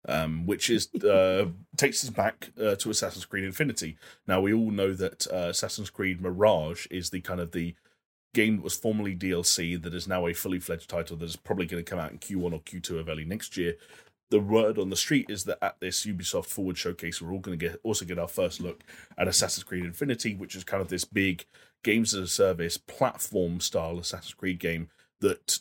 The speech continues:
Speaker 1: titles and stories and locations are gonna get added to. Um, insiders, in the likes of, including the likes of Jason Schreier and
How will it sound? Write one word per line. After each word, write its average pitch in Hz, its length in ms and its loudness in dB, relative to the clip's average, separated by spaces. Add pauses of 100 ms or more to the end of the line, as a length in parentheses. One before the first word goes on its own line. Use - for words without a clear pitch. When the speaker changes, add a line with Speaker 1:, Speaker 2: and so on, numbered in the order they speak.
Speaker 1:
titles 104 560 2
and 90 100 -2
stories 92 540 0
and 92 140 -4
locations 90 580 -4
are 87 40 -6
gonna 82 180 -6
get 80 160 -4
added 98 220 -2
to. 87 260 -4 (420)
Um, 85 460 0 (480)
insiders, 107 760 4
in 98 380 -6
the 92 180 -2
likes 95 320 2
of, 92 180 -8 (120)
including 92 400 -6
the 92 80 -2
likes 90 220 -2
of 87 60 -10
Jason 92 360 -2
Schreier 90 500 2
and 82 460 -6